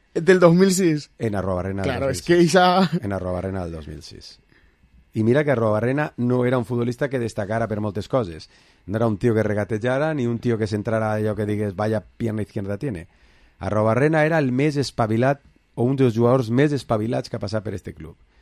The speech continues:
Speaker 2: Era capaç de manejar i controlar totes les situacions. I després era llest com ella soles. I després tenia una personalitat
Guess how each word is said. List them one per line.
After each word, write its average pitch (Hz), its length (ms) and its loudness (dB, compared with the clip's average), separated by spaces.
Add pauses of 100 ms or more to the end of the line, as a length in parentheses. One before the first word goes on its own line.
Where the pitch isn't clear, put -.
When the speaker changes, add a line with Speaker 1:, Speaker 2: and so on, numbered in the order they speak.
(640)
Speaker 2:
Era 131 200 2
capaç 135 580 -2 (300)
de 113 200 0
manejar 113 500 0
i 123 60 -6
controlar 117 640 -2 (720)
totes 131 260 0
les 113 100 0
situacions. 92 720 -8 (680)
I 104 100 -4
després 101 340 -2
era 107 220 -2 (200)
llest 98 380 -6
com 95 160 -6
ella 95 160 -6
soles. 76 380 -16 (180)
I 120 100 2
després 131 220 2
tenia 151 180 2
una 143 200 4
personalitat 117 800 -2